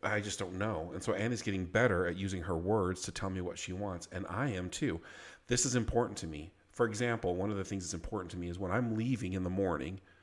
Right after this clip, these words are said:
um, and I'm going out to slay dragons,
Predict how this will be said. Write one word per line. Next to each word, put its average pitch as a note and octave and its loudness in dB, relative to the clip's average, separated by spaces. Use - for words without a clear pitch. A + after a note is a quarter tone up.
um, E2+ 0
and F#2+ 0
I'm G#2+ 4
going G#2 4
out F#2+ 2
to F2+ -4
slay G#2 4
dragons, F2+ 2